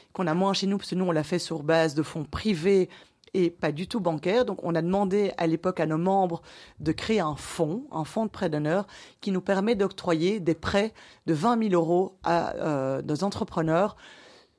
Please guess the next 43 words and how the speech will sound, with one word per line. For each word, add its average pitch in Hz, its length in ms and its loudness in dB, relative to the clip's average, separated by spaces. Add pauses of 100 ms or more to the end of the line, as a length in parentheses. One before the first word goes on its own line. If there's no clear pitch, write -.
(120)
sur - 240 -4
trois 208 320 0
ans, 208 240 2
sans 208 240 -2
taux 214 160 -2
d'intérêt 180 540 0
et 190 80 0
sans 185 180 -2
garantie. 160 460 -2 (460)
Et 175 120 2
donc 190 180 2
ça, 240 140 2
avec 175 240 2
une 190 200 0
volonté 190 400 2
de - 60 -8
pouvoir 170 220 0
faire 170 100 -4
un 160 140 0
effet 208 200 0
de 175 60 -2
levier 165 420 4 (360)
auprès - 360 0
de, 151 280 0
soit 175 180 -4
d'une 160 180 -4
levée 156 200 0
de - 80 -8
fonds 170 100 -8
plus 156 180 -2
importante, 156 460 -2
soit - 160 -6
auprès 170 240 -4
d'un 151 160 0
crédit 147 280 -4
bancaire, 165 380 0 (260)
soit 214 120 -2
pour 190 140 -4
permettre 185 280 0
de 160 60 2
financer 185 640 -2
un 156 160 0
projet 180 500 0